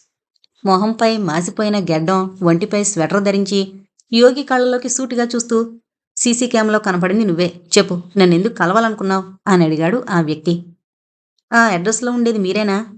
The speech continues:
మరి ఇలా సిటీకి దూరంగా ఎందుకున్నారు?" అని అడిగాడు యోగి. "నీకనవసరం, ఇంతకీ నన్ను ఎందుకు కలవాలనుకున్నావు, అది చెప్పు," అని అన్నాడు ఆ వ్యక్తి. "ఒక తండ్రి తన కొడుక్కి కలలో కనిపించి నన్ను నిన్ను కలవమని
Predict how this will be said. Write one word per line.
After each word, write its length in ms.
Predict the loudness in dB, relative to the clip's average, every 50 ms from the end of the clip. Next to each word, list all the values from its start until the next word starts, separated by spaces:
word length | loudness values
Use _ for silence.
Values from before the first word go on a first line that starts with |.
| 0 2
మరి 180 | 2 4 4
ఇలా 360 | 2 0 -2 -2 -2 -2 -2 -2
సిటీకి 360 | -2 -4 -4 -4 -2 -2 -2
దూరంగా 340 | 0 2 0 0 0 0 0
ఎందుకున్నారు?" 680 | 0 0 0 0 -2 0 0 2 0 0 -2 -6 -10 -18 _ _ 0
అని 160 | 2 2 2
అడిగాడు 340 | 2 2 0 0 0 0 0
యోగి. 380 | -2 -2 -2 -2 -2 -2 -4 -6 -8 -18 -20 -20 _ _ _ _ _ _ _ _ _ _ -4
"నీకనవసరం, 720 | -2 -2 -2 0 0 2 2 2 2 0 -2 -2 -4 -6 -4 0
ఇంతకీ 320 | 2 2 2 2 0 0
నన్ను 200 | 0 2 2 0
ఎందుకు 200 | 0 0 0 0
కలవాలనుకున్నావు, 640 | 0 0 0 2 0 0 -2 -2 -2 -2 -4 -4 -4 -6 -4 -2
అది 140 | 0 0 0
చెప్పు," 460 | -2 -2 -4 0 0 0 0 -2 -8 _ _ 0 2
అని 140 | 4 4
అన్నాడు 420 | 4 2 0 -2 -2 -2 -2 -2 -2 -2
ఆ 120 | -2 -2
వ్యక్తి. 420 | 0 -2 -4 -4 -2 -4 -4 -4 -6 _ _ _ _ _ _ _ _ _ _ _ _ _ _ _ 0
"ఒక 200 | 0 2 2 0
తండ్రి 340 | -2 0 -2 -2 0 -2 -2
తన 220 | 0 0 -2 -2
కొడుక్కి 400 | 0 0 0 0 0 -2 -4 -8
కలలో 380 | -6 -2 0 0 2 2 0 0
కనిపించి 680 | 0 -2 -2 -2 -4 -2 -2 0 0 0 -2 -4 -6 -12 _ 0 4
నన్ను 280 | 6 6 6 6 4 2
నిన్ను 220 | 0 -2 -2 -4
కలవమని 440 | -4 -2 -2 0 0 0 0 -2